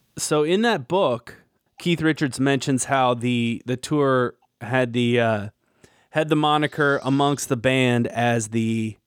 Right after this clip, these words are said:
Cocaine and Tequila Sunrise Tour. So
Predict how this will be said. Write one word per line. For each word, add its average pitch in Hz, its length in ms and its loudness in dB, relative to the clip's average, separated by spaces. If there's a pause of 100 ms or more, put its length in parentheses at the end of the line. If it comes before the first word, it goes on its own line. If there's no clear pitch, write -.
(220)
Cocaine 127 520 0
and 113 220 -6
Tequila 110 380 -4
Sunrise 98 600 -2
Tour. - 360 -4 (420)
So 139 380 -2